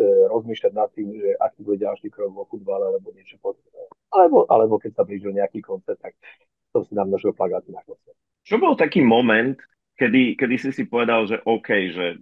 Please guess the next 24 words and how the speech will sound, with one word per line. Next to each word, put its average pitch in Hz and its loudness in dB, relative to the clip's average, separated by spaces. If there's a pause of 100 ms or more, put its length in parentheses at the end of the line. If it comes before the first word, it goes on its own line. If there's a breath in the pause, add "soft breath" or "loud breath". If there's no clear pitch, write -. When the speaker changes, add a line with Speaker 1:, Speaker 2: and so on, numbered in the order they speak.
Speaker 2:
že 101 -4
sa 123 -4
to 110 -2
podarilo, 113 0
že 107 -2
je - -14
to 110 -6 (240)
životaschopné 110 -2 (100)
a 101 0 (120)
že 98 -6 (380)
si - -6
vytvoril 101 -2
naozaj 98 -2 (180)
niečo, 98 -2
čo, 92 -4
čo 90 -10
má 95 -2
nejakú 95 0
hodnotu 95 -2
a 87 -4
čo - -12
tu - -14
bude 87 -4
dlho? 80 -4